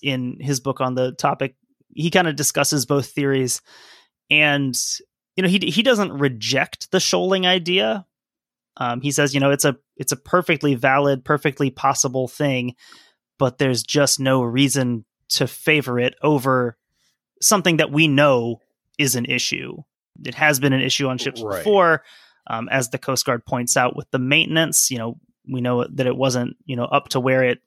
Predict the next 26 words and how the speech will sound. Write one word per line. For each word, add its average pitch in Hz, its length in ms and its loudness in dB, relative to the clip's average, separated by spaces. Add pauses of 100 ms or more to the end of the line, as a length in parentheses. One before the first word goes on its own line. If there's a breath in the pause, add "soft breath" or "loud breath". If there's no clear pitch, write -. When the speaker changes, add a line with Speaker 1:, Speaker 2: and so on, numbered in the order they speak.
(240)
Speaker 1:
you 123 80 -10
know, 123 40 -6
potentially 131 460 -2
could 131 160 -2
have 117 180 -10
been. 151 300 2 (560 loud breath)
There, 156 140 2 (140)
there's 147 200 4
no 175 140 4
reason 151 420 2
basically 139 340 -2
to 127 80 -8
complicate 147 600 -2
this 135 220 0
with 131 100 -4
an 127 100 -2
additional 123 440 -2
theory 151 540 2
if 147 160 0
there's 135 220 0
just - 340 2
no 120 420 0 (720)
direct 127 360 2
evidence 117 360 -2
for - 200 -8
it. - 100 -10